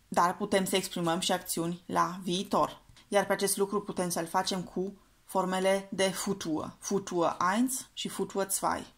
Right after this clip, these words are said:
deci unu și doi. În lecția aceasta nu vom vorbi despre toate aceste lucruri, pentru că va fi mult, mult prea complexă, dar vom vedea o introducere amplă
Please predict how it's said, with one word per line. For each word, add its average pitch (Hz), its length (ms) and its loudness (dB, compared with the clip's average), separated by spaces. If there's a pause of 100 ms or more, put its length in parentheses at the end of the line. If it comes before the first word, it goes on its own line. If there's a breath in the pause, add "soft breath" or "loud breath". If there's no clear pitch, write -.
(280)
deci 170 180 -4
unu 190 240 -2
și 190 160 -2
doi. - 280 -4 (360 loud breath)
În 208 120 2
lecția 214 320 4
aceasta 196 360 2
nu 190 140 2
vom 208 160 2
vorbi 185 260 0
despre 170 500 -2 (640 loud breath)
toate 175 360 4
aceste 202 360 2
lucruri, 208 280 0
pentru 175 300 -2
că 165 300 -4 (240 loud breath)
va 180 200 -2
fi 175 220 -6
mult, 185 360 0
mult 180 280 -2
prea - 180 -2
complexă, 202 720 -2 (380 loud breath)
dar 185 160 0
vom 180 160 -2
vedea 180 200 2
o 180 40 0
introducere 175 580 -2
amplă 175 500 0